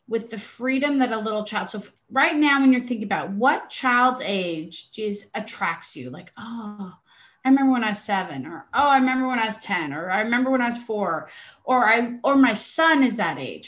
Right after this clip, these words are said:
Whatever you're like, "Wow, that looks like freedom." You want to look at those,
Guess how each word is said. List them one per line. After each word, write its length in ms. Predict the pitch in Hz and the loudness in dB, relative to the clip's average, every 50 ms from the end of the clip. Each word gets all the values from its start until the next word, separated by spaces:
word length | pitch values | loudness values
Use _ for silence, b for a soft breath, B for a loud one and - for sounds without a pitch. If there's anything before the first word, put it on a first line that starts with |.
| 202 | -10
Whatever 400 | 214 240 247 262 285 302 311 381 | -6 -2 2 2 2 4 2 2
you're 220 | 370 330 311 294 277 | 0 0 0 0 2
like, 260 | 254 233 220 214 208 | 2 2 2 0 -2
"Wow, 500 | 214 208 214 240 233 240 220 202 190 190 190 | -4 -4 0 2 2 4 4 2 2 0 0
that 360 | 240 240 247 277 - - 254 | 2 2 2 2 0 -2 -2
looks 400 | 269 311 311 320 - - - - | -2 -2 -2 -2 -6 -10 -10 -4
like 440 | 240 220 214 190 180 185 185 - - _ _ _ - - | -2 0 2 2 0 -2 -6 -12 -20 _ _ _ -20 -18
freedom." 960 | - 226 226 226 233 240 247 247 220 196 165 151 127 - 202 233 269 302 - - _ _ _ _ _ _ _ _ _ _ _ _ _ _ _ _ _ _ _ _ | -12 -10 -8 -6 -4 -2 -2 -2 -2 -2 -2 -4 -6 -6 -4 -4 -4 -4 -6 -12 _ _ _ _ _ _ _ _ _ _ _ _ _ _ _ _ _ _ _ _
You 320 | - 226 254 262 254 233 233 | -6 -2 0 0 0 0 0
want 460 | 247 240 240 240 247 - - - - - - | 0 2 2 2 2 0 -4 -10 -14 -16 -12
to 460 | - 277 254 240 233 226 214 202 - - _ _ | -8 -6 -6 -6 -6 -8 -10 -12 -16 -18 _ _
look 380 | 226 226 226 220 247 277 269 - | -18 -16 -4 0 0 0 2 0
at 140 | 330 - - | -6 -6 0
those, 440 | 269 262 262 254 - - - - | 0 2 2 0 -2 -8 -12 -16